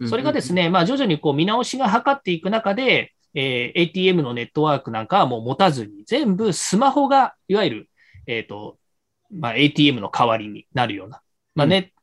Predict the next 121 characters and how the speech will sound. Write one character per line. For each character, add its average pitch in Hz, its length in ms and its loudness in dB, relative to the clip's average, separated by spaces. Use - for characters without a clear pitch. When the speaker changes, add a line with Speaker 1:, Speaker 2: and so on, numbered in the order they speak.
Speaker 2:
い 233 60 -2
わ 233 40 0
ゆ 196 40 -2
る 185 80 2
ネ 220 100 4
ッ - 100 -2
ト 320 120 -2
間 302 160 0
で 220 100 0
決 - 220 0
済 226 200 2
を 180 60 0
し - 100 -8
て 202 120 -2
い 202 80 -4
く 247 100 -2
っ 240 40 -6
て - 160 -2
い - 20 4
う 143 60 0
こ 185 100 -2
と 151 80 0
に 127 180 -6
変 151 100 0
わ 160 100 2
る 180 100 -2
と、 185 320 -2
Speaker 1:
う 240 40 2
ん。 226 40 10
Speaker 2:
エ - 20 4
ー 139 80 -2
テ 320 80 6
ィ - 40 8
ー - 60 2
エ 349 40 4
ム 262 100 4
す 139 120 0
ら 117 100 0
い 120 160 -2
ら 135 120 2
な 127 120 -2
く 123 100 -8
な 110 120 -4
り。 98 80 -16
Speaker 1:
う 110 60 -8
ん、 - 20 -4
う 104 40 -6
ん、 - 60 -18
う - 20 -10
ん。 - 40 -10
Speaker 2:
で、 247 380 0
皆 262 200 0
さ 180 160 2
ん 143 40 -2
自 139 140 -2
分 208 120 -4
で 226 60 0
持 254 100 0
っ 254 40 -10
て 170 80 -2
る 147 80 -2
パ 190 120 0
ソ 156 100 -4
コ 190 100 -2
ン 190 40 -2
と 196 60 -10
か 156 100 -2
ス - 120 -6
マ 214 140 0
ー 226 40 -4
ト 262 120 -6
フ 254 100 -6
ォ - 40 -4
ン 233 80 -4
で 262 280 0
銀 220 240 -2
行 285 200 0
間 226 160 0
の、 233 160 -4
え 131 120 -2
ー 123 40 -8
と、 120 340 -4
お 135 60 0
金 151 200 2
の 147 80 4
や 143 120 4
り 143 100 -2
取 117 160 -6
り 104 40 -10
だ 113 100 -10
と - 80 -20
か、 156 340 0
支 - 160 -2
払 180 260 2
い - 20 -2
だ 180 100 0
と 143 100 -8
か 185 100 -4
っ 185 80 -8
て 202 80 -10
い - 20 -12
う - 20 -18
こ 180 80 -6
と 131 60 -6
が 113 100 -8
で 117 100 -6
き 196 100 -2
る 190 60 2
よ 139 60 4
う - 20 -2
に 107 60 -6
な 107 80 -8
っ 104 40 -18
て - 80 -20
き - 60 -20
た 107 80 -8
わ 101 40 -8
け 107 60 -18
で 117 60 -20
す - 140 -18
ね。 160 140 -10